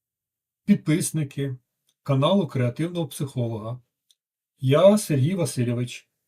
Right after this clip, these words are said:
арт-терапевт, біосуестолог, магістр психології. Сьогодні я буду розповідати про архетип імператора.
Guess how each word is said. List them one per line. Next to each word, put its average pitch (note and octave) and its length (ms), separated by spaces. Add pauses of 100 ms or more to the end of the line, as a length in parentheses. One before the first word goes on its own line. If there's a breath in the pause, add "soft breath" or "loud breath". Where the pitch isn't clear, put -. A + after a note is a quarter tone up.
(440 soft breath)
арт-терапевт, D3+ 960 (160)
біосуестолог, B2 1200 (560)
магістр C3 520
психології. A2+ 720 (640 soft breath)
Сьогодні F3 500
я F#3 120
буду D3 280
розповідати C3 680
про C3+ 220
архетип B2+ 600
імператора. B2+ 760